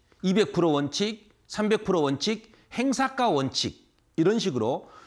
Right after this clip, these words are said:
손절의 원칙에 대해서 말씀드렸는데 오늘 다시 한번 요 손절을 소환했습니다. 최근에 옵션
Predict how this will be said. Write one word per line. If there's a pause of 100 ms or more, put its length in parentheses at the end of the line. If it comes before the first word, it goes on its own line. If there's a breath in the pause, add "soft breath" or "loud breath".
손절의
원칙에
대해서 (120)
말씀드렸는데 (280 soft breath)
오늘
다시
한번 (200)
요
손절을
소환했습니다. (1200)
최근에 (680)
옵션